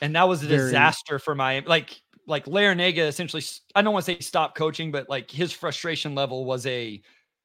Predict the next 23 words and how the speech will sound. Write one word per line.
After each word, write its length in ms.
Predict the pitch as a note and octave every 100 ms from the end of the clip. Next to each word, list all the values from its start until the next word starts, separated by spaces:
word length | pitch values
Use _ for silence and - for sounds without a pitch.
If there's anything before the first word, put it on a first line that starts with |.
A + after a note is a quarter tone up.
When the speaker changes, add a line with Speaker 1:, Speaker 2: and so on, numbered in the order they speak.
| _ _ _
Speaker 1:
ten 240 | - F3+ D3+
out 140 | C#3
of 80 | C3
ten 500 | - C#3 A#2+ A2 G#2 _ _ _ _
big 180 | C#3+ B2
time. 300 | - G#2 G#2+
Speaker 2:
Yeah, 520 | - C#3+ C#3 B2+ A#2+ C#3+
he 100 | D3+
had, 220 | F3+ F3 E3
like, 160 | D3
an 80 | D3+
ankle 340 | C3+ B2+ C3+
injury 540 | C3+ B2 C3+ B2+ B2 B2
in 100 | C3
that 180 | C3 B2+
Virginia 400 | C3 C3 B2+ B2
game 340 | B2+ B2+ B2
and 240 | B2 A#2+ -
missed 280 | C#3 B2+ C#3
a 40 |
lot 240 | B2+ B2+
of 140 | B2 B2+
it. 160 | B2+